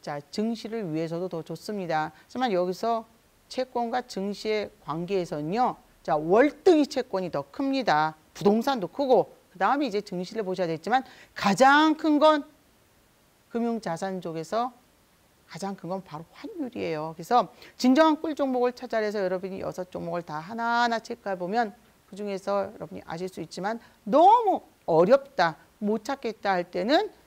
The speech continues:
샵 삼칠칠이에 구미형을 해서 링크를 타고 들어오시거나 아니면 딱 링크를 보내드립니다. 삼, 삼칠칠이, 샵 삼칠칠이 치시면 아니면 딱 큐알 코드로 해서 링크로 자동적으로 들어오시면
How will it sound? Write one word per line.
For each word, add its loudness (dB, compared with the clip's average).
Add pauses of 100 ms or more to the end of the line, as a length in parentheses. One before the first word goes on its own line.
샵 -8
삼칠칠이에 -4 (220)
구미형을 0
해서 -4
링크를 -2
타고 -2
들어오시거나 0 (340)
아니면 -6 (240)
딱 0
링크를 0
보내드립니다. -2 (180)
삼, -8 (280)
삼칠칠이, -4
샵 -6
삼칠칠이 -6
치시면 -4 (280)
아니면 -2 (220)
딱 0
큐알 0
코드로 -2
해서 2 (160)
링크로 0
자동적으로 0 (120)
들어오시면 2